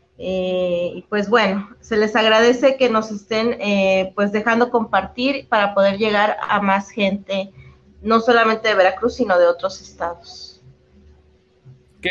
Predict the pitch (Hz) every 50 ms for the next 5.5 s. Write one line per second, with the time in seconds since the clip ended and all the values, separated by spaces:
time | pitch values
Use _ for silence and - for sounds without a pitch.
0 | 190 180 190 190 190 190 185 180 175 175 175 180 180 180 185 180 180 175 180 147
1 | 135 127 127 165 170 165 160 143 - 123 110 107 110 127 135 143 135 123 101 90
2 | 85 90 104 127 147 143 - - - _ _ _ _ _ _ - 120 127 120 131
3 | 151 147 151 175 185 180 170 170 151 - - 151 165 175 175 170 165 160 165 170
4 | 175 175 170 - - 143 131 123 117 110 107 - - 127 110 104 95 95 92 -
5 | - 139 156 160 160 160 156 156 - -